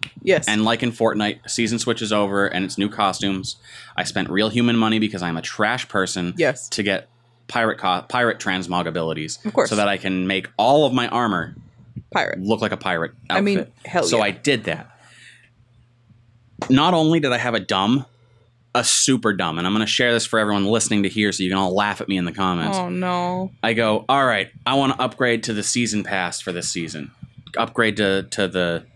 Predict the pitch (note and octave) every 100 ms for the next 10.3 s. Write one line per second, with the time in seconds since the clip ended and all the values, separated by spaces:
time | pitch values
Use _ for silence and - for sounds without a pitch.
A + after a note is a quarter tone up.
0 | _ - G2 - A#2 G#2 F#2+ E2 - _
1 | A3 A3 E3 F3 G3 - _ - - _
2 | _ _ - G#2 G2+ F#2+ F#2 F2+ - _
3 | _ _ A2 G#2 G#2 B2+ B2 A2+ G#2+ A#2
4 | A2+ G2 F2 D#2+ - - - - G2 -
5 | G#2 F#2 F#2 A#2+ A#2+ - - _ - F#2
6 | F2+ - - A2+ A2 A2 - G2 G2 F#2
7 | F#2+ F2+ - F2 - C3 B2+ A#2 A#2+ A#2
8 | A2+ G2+ G2 F#2 F#2 - - A#2+ A#2+ B2
9 | A#2 A2+ A2+ A2 - A2 A2 A2 G#2+ A2+
10 | G#3 F3+ D3+